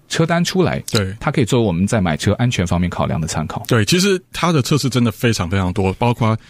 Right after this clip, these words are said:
Speaker 2: 前面撞击、侧面撞击、后面撞击，然后比如说你车顶压下来，你的车顶的支撑力，
Speaker 1: 嗯。
Speaker 2: 然后你座椅，里面座椅就是经过撞击以后，这个乘客跟驾驶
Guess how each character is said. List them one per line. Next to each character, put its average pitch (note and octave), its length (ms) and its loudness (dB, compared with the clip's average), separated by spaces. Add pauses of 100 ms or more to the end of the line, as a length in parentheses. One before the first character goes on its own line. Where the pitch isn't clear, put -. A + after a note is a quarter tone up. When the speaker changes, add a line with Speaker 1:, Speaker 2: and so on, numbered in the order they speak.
(140)
Speaker 2:
前 G#2+ 160 2
面 A#2 180 4
撞 G#2 240 0
击、 F#2+ 200 -8
侧 A#2 160 0
面 G#2+ 200 2
撞 F#2+ 240 -2
击、 - 180 -10
后 G#2 120 0
面 G2+ 200 2
撞 F#2 220 -2
击， - 140 -8
然 G2 160 -2
后 G#2+ 140 2 (380)
比 - 60 -4
如 G2+ 60 2
说 A2 160 2
你 G2 140 0
车 A2+ 240 2
顶 F#2 180 -4
压 G#2+ 160 2
下 G#2 220 -2
来， F2 220 -4
你 A2 120 4
的 F#2 80 4
车 A2 180 0
顶 F#2 160 -4
的 F2 60 -6
支 G2+ 180 -2
撑 G2 280 0
力， G2+ 100 0
Speaker 1:
嗯。 G#2+ 60 -8 (360)
Speaker 2:
然 F#2+ 120 0
后 G#2 100 2
你 F#2 220 0
座 A#2 320 2
椅， F2+ 140 -4
里 F#2 120 -2
面 A#2 160 4
座 A2+ 220 0
椅 F#2 40 -6
就 A2 140 0
是 G#2+ 100 0 (180)
经 B2+ 160 4
过 C3+ 140 2
撞 B2 200 2
击 G2+ 140 -4
以 G2+ 60 -2
后， A2+ 180 2
这 G#2 120 -2
个 G#2 180 -2 (140)
乘 G2+ 220 0
客 A2+ 240 2
跟 G#2+ 160 0
驾 A2 200 0
驶 - 240 -8